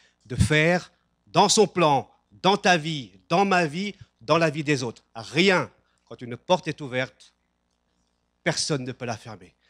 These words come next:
Et quand elle est fermée, voilà, tu connais le texte biblique. On va lire, euh, ensemble dans le livre de l'Apocalypse,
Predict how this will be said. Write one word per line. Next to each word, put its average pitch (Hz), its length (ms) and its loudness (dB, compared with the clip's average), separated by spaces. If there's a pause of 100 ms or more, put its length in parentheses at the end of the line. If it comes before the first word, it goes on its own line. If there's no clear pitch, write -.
(280)
Et 139 80 -10
quand 220 180 2
elle 220 120 6
est 214 80 6
fermée, 208 500 2 (1700)
voilà, 170 280 -2
tu - 100 -14
connais 170 240 -6
le 175 120 -2
texte 175 220 -6
biblique. 196 300 -6
On 151 80 0
va 165 80 6
lire, 180 180 2
euh, 160 140 6 (340)
ensemble 165 460 2
dans 147 120 4
le 147 100 6
livre 151 340 2
de 127 140 -2
l'Apocalypse, 147 680 0